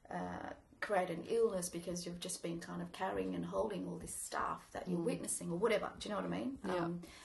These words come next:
Speaker 1: or you just kinda go, like Emily, um, "Nah, Bali's not doing that." <laughs>
Speaker 2: Yeah.
Speaker 1: Because I, 'cause I believe I, you know, I don't wanna, um, continue to support, um, you know, a woman going in to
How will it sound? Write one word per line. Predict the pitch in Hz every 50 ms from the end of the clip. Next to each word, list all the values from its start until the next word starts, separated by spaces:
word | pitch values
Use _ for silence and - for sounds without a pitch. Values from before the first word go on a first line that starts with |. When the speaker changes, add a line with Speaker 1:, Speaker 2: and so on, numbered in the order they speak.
| - - - - -
Speaker 1:
or | - 240 240 208 175 185 220 247 262 277
you | - 185 196 202 196 196 190
just | 190 208 - - -
kinda | 220 196 196 190
go, | 196 185 185 190 196 - -
like | - 185 190 185 185 -
Emily, | - 190 185 180 180 180 170 220 269 285 294
um, | - - 190 190 180 180 185 185 185 - - - - - - - - - - - - - - -
"Nah, | - 233 240 233 233 - -
Bali's | 214 214 208 196 190 190 196 190 196
not | 196 202 - -
doing | - 190 185 185
that." | 185 185 98 - 180 - - - - - -
<laughs> |
Speaker 2:
Yeah. | 302 294 - 320 - - 190 196 202 196
Speaker 1:
Because | 190 185 185 196 190 196
I, | 190 185 180 180 - - - _ - - - - -
'cause | - 185 175 175 - -
I | 208 214 226 226
believe | 185 185 175 165 165 170 151 156
I, | - - - - -
you | - 175
know, | 151
I | 147 175 185 180 175
don't | 170 160 156 -
wanna, | 165 160 160 165 175 175 175 - -
um, | 170 165 165 170 170 -
continue | - 190 185 185 190 196 196 185
to | 175 175
support, | 175 - 185 - - - 208 180 151 160 - - - - - - - - - - - - - -
um, | 180 175 175 170 170 170 170 175 175 175 - - - - - - _ _ - - - - - _ -
you | - 180
know, | 170 170 170 -
a | 180
woman | 175 180 175 175 170 170
going | 170 165 160 165 170
in | 175 180 180
to | 175 - 160 - 170